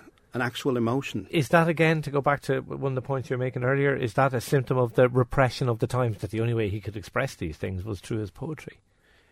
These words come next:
Speaker 1: It's possible. He was a fairly buttoned-up young man.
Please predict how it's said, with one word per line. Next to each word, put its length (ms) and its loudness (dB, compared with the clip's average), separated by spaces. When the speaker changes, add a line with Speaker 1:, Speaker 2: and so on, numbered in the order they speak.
Speaker 1:
It's 160 0
possible. 720 2
He 220 0
was 260 4
a 80 0
fairly 460 0
buttoned-up 720 -4
young 280 -4
man. 460 -4